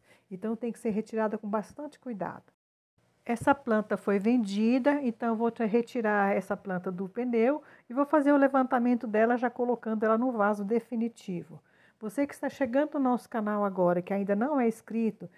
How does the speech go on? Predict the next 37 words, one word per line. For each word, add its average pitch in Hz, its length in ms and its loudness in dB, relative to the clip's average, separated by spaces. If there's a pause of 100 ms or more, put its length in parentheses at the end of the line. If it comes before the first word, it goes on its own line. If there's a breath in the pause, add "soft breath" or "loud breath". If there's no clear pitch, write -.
(140)
se - 100 0
inscreva 320 380 2
no 247 100 2
canal, 220 600 2 (200 loud breath)
compartilhe 220 560 -2
com 240 140 -2
seus 220 240 -2
grupos 214 300 -4
sociais, 220 600 0
com 226 140 -6
seus 208 260 -4
amigos. 214 600 -2 (400 loud breath)
Também 294 400 0
acione 311 480 0
o - 20 0
sininho 254 560 2
para 262 160 2
receber 226 540 2
todas 262 380 0
as - 20 -8
nossas 226 340 2
notificações. 220 1120 -6 (440)
E 254 60 -12
quero 320 180 0
pedir 311 240 0
para 302 140 2
vocês 277 420 0
que - 60 -14
estão 254 180 -6
chegando 220 400 -2
aqui 214 160 -4
no 202 80 -2
canal 202 480 0
para 220 120 0
assistir 202 300 -6
esse 190 180 -6
vídeo, 220 420 -2